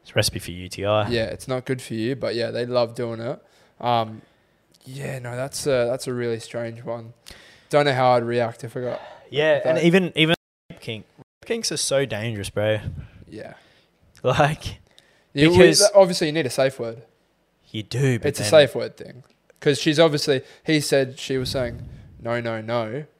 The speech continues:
Speaker 2: because she wants to play
Speaker 1: Yeah.
Speaker 2: into that role.
Speaker 1: Yeah, yeah,
Speaker 2: That's
Speaker 1: yeah.
Speaker 2: why you've obviously got a safe word.
Speaker 1: Yeah, hundred percent. You do need a safe word, but then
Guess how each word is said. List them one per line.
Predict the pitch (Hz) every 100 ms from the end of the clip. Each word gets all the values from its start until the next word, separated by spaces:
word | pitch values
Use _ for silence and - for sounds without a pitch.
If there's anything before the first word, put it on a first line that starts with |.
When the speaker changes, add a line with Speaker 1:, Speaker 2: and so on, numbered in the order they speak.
| -
Speaker 2:
because | 135 147 123
she | - 127
wants | 117 120
to | 113
play | - 120
Speaker 1:
Yeah. | 98
Speaker 2:
into | 92
that | 113 120
role. | 127 117 120
Speaker 1:
Yeah, | 139
yeah, | 117
Speaker 2:
That's | 139 -
Speaker 1:
yeah. | 123
Speaker 2:
why |
you've | 113 110
obviously | - 113 110 127
got | 110
a |
safe | - 117 113 -
word. | - - _ -
Speaker 1:
Yeah, | 104 92
hundred | 117 123
percent. | - 104 98
You |
do | 98
need | 107 104
a | 95
safe | - 104 -
word, | 98
but | 107
then | 123 117 110